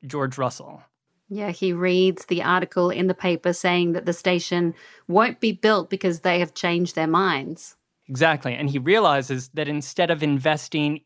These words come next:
Speaker 1: in his company, you know, hoping that the stock price would go up, they're actually trying to sell the shares short, and they'll make money if the value of the stock goes down.
Speaker 2: And how does that work?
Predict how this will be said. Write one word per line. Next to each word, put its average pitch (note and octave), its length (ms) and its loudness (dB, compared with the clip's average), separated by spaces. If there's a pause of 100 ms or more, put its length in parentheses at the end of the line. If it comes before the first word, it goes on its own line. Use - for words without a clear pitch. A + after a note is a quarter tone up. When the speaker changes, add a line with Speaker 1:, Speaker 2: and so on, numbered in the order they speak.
Speaker 1:
in F3+ 260 2
his C#3+ 200 -4
company, C3+ 460 0
you C#3 100 2
know, C3+ 160 4
hoping D3+ 340 0
that C3 140 -2
the B2+ 60 -14
stock D3 460 0
price C3 260 -4
would B2 160 -8
go C3+ 260 -6 (100)
up, F3+ 420 2 (580)
they're A3+ 220 2
actually F3+ 280 0
trying F3 240 -8
to E3 100 -12
sell E3+ 300 -4
the D3+ 100 -8
shares C#3+ 500 -6
short, - 800 -4 (140)
and C#3 280 -2
they'll D#3 260 2
make F3 280 -2
money E3+ 500 0 (300)
if C#3 120 -12
the D#3+ 100 -2
value D#3 400 2
of D3+ 160 -14
the - 80 -8
stock C3+ 420 -2 (240)
goes B2+ 280 -4
down. C#3 720 -4 (640)
Speaker 2:
And F3 300 0
how F#3 280 2
does F3+ 180 -4
that F#3 180 0
work? E3 540 -4